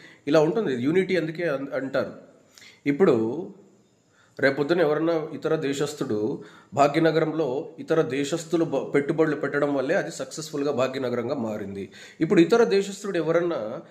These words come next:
ఇక్కడ పెట్టుబడి పెట్టమంటే ఎందుకు వచ్చి పెడతాడు చెప్పండి? రేపొద్దున మమ్మల్ని గో బ్యాక్ అంటారేమో. చిన్న చిన్న చిల్లర వ్యాపారస్తులనే గో బ్యాక్ అని ఉంటారు. చిల్లర వ్యాపారమో ఇంకొకటో. ఆ? ఆ, హిందువుల్లో హిందువులకి యూనిటీ లేదు.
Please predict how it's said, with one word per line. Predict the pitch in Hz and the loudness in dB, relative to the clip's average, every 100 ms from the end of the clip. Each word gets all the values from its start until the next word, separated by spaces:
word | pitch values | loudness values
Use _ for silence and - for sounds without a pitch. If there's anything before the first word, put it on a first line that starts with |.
| - - | -20 -8
ఇక్కడ | 160 160 | -4 -2
పెట్టుబడి | 156 180 175 170 | -2 -4 -2 -2
పెట్టమంటే | 156 139 156 143 107 101 110 - - | -2 -2 0 0 -4 -6 -8 -10 -4
ఎందుకు | 139 165 | 0 2
వచ్చి | 165 - | 2 0
పెడతాడు | 151 151 | 0 0
చెప్పండి? | 143 143 135 139 - _ _ _ _ _ _ _ _ _ _ _ _ _ | -2 -4 -6 -10 -16 _ _ _ _ _ _ _ _ _ _ _ _ _
రేపొద్దున | 165 175 185 208 | 4 4 4 0
మమ్మల్ని | 165 160 175 | 0 -2 -4
గో | 165 165 | -6 -6
బ్యాక్ | 160 156 | -6 -6
అంటారేమో. | 143 127 120 107 107 101 - _ _ _ _ _ _ _ _ _ 214 | -8 -8 -8 -8 -10 -12 -20 _ _ _ _ _ _ _ _ _ 0
చిన్న | 233 | 2
చిన్న | 240 240 | 2 0
చిల్లర | 220 233 254 | -2 -2 0
వ్యాపారస్తులనే | 220 214 208 196 196 208 160 | 2 0 0 -6 -8 -8 -6
గో | 160 | -4
బ్యాక్ | 170 165 | -4 -6
అని | 147 135 | -8 -8
ఉంటారు. | 131 113 117 | -8 -8 -10
చిల్లర | 160 147 151 | -6 -2 0
వ్యాపారమో | 139 135 131 156 | -2 -4 -6 -6
ఇంకొకటో. | 113 113 - 95 - _ _ _ _ _ | -8 -10 -14 -18 -20 _ _ _ _ _
ఆ? | 123 180 226 - _ _ _ _ - | -4 -4 -6 -16 _ _ _ _ -4
ఆ, | 127 120 113 110 110 110 104 107 107 | 0 0 -2 -4 -6 -6 -8 -10 -4
హిందువుల్లో | 214 220 254 247 | -2 -2 -2 0
హిందువులకి | 233 185 214 214 214 202 | 0 0 -2 -4 -4 -4
యూనిటీ | 165 160 147 | -2 -4 -6
లేదు. | 110 104 180 - | -8 -8 -12 -12